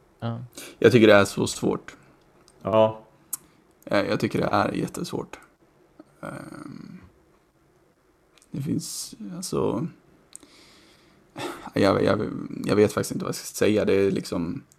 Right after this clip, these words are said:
Speaker 3: För vi har ju sett ett exempel. Jakob Lilja vart ju anmäld,
Speaker 2: Precis.
Speaker 3: eh, och, och vart ju även
Speaker 2: Mm.
Speaker 3: fälld, va? Nu säger jag något utan att ha riktigt koll på källorna, men jag tror han vart fälld för det han gjorde. Men, ehm, för jag kan känna lite att jag kanske hade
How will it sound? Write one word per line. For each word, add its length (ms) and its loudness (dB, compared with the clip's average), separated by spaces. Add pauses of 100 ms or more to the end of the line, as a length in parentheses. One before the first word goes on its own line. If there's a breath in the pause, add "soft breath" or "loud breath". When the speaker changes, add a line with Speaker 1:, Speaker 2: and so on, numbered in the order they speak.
(100)
Speaker 3:
För 120 -6
vi 60 4
har 60 10
ju 80 10
sett 180 8
ett 220 6
exempel. 380 0
Jakob 280 8
Lilja 240 8
vart 200 6
ju 40 6
anmäld, 440 2
Speaker 2:
Precis. 480 6
Speaker 3:
eh, 80 -6
och, 180 2
och 80 0
vart 180 2
ju 40 2
även 100 4
Speaker 2:
Mm. 120 -2
Speaker 3:
fälld, 300 0
va? 160 -2 (300)
Nu 200 -2
säger 240 2
jag 80 0
något 280 -10
utan 300 -4
att 60 -2
ha 200 0
riktigt 300 -4
koll 120 -2
på 60 -10
källorna, 240 -2
men 100 0
jag 80 -2
tror 120 0
han 100 -2
vart 200 -8
fälld 400 -4 (640 soft breath)
för 140 -8
det 80 -2
han 180 -6
gjorde. 400 -10
Men, 360 -4
ehm, 300 -6 (1700 soft breath)
för 60 6
jag 360 6
kan 100 4
känna 220 2
lite 580 0
att 220 0
jag 140 -4
kanske 300 -2
hade 280 0